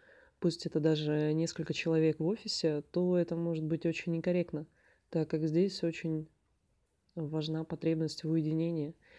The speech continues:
Уединение нужно и для того, чтобы остаться наедине, а, с самой собственной сутью, а еще очень важно, особенно важно,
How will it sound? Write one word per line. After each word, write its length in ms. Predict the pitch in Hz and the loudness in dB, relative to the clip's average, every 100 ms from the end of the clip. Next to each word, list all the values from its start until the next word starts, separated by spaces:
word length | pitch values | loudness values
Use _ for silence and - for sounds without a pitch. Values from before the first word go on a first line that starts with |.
| - - - | -20 -6 0
Уединение 640 | 156 170 175 175 165 160 | 2 4 4 4 4 4
нужно 400 | 170 170 165 151 | 2 2 2 0
и 40 | |
для 140 | 147 151 | 0 -2
того, 240 | 160 170 | -2 -2
чтобы 480 | - 156 151 151 151 | -4 0 2 2 0
остаться 420 | 156 160 156 156 | -2 -2 -2 -2
наедине, 720 | 156 156 156 165 165 156 147 - _ - | 2 2 2 2 2 2 0 -8 _ -8
а, 300 | 151 147 143 | -6 -4 -6
с 60 | |
самой 440 | - - 160 160 156 | -6 -4 -2 0 -2
собственной 500 | - 156 - 156 156 | -4 -6 -2 0 0
сутью, 420 | - 233 - 165 | -2 -4 0 2
а 40 | |
еще 440 | 151 151 - - 214 | 4 2 0 -2 -2
очень 520 | 202 151 147 - 143 | 0 0 0 -2 -4
важно, 420 | 147 165 156 151 | -2 -2 -2 -4
особенно 420 | 147 - 151 147 151 | -6 -4 -4 -2 -2
важно, 340 | 196 196 | -4 -4